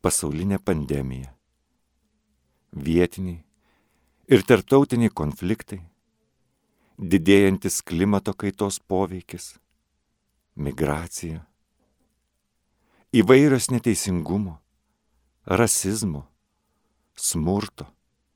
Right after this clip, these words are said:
persekiojimo bei didėjančios nelygybės formos. Bažnyčioje kontekstas taip pat paženklintas nepilnamečių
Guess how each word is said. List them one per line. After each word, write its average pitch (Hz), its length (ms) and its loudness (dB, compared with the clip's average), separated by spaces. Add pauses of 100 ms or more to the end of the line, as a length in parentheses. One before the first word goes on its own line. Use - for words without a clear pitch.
(720)
persekiojimo 82 960 -2 (960)
bei 92 320 6
didėjančios 92 840 0 (180)
nelygybės 80 960 -2
formos. 65 560 -8 (1800)
Bažnyčioje 71 840 -4 (1000)
kontekstas - 840 -4 (1000)
taip 143 160 2
pat 147 160 0
paženklintas 85 960 0 (300)
nepilnamečių 87 960 0